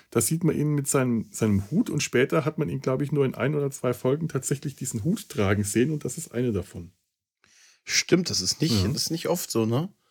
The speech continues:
Speaker 1: Ja.
Speaker 2: Also egal, was ich dazu google, lande ich immer bei, das ist einfach, äh, sowas wie Walmart, Target,
Speaker 1: Ja.
Speaker 2: Marcy, ne? Also dass es im Prinzip, äh, ja, ein Einkaufsladen ist.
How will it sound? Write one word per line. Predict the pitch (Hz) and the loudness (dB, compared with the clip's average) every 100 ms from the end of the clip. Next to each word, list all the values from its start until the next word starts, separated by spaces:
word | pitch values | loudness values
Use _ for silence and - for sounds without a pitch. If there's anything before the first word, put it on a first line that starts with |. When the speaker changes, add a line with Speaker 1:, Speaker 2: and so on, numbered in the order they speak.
| _ - | _ 0
Speaker 1:
Ja. | 135 110 170 | 2 2 2
Speaker 2:
Also | - 135 | 2 2
egal, | 117 113 165 180 | 2 2 4 4
was | 135 143 | 2 2
ich | - | 2
dazu | 143 - 117 | 2 2 2
google, | 127 170 196 | 2 4 4
lande | 135 147 | 4 2
ich | 147 - | 0 0
immer | 160 170 | 2 4
bei, | 139 139 | 4 4
das | 123 - | 2 0
ist | - | 0
einfach, | 120 120 123 | 2 2 2
äh, | - 110 104 - - - - - | 4 4 4 0 -16 -14 -14 -4
sowas | 113 117 120 | 2 2 4
wie | 104 | 2
Walmart, | 104 139 143 131 127 120 | 4 4 4 4 2 0
Target, | - 107 120 123 110 | 2 4 4 4 4
Speaker 1:
Ja. | |
Speaker 2:
Marcy, | 104 107 123 - 127 123 120 | 4 4 4 4 4 4 4
ne? | 113 135 - | 4 2 2
Also | 95 107 | 2 2
dass | 110 | 2
es | 107 | 0
im | - | -2
Prinzip, | 107 104 - 139 - | 0 2 4 2 4
äh, | 110 113 - - - - | 2 2 -2 -20 -20 -16
ja, | - 120 110 | 0 2 2
ein | - 101 107 | -2 0 0
Einkaufsladen | - 208 - 107 - 85 82 90 | 4 2 2 0 2 4 4 2
ist. | 73 - - | -2 -2 -2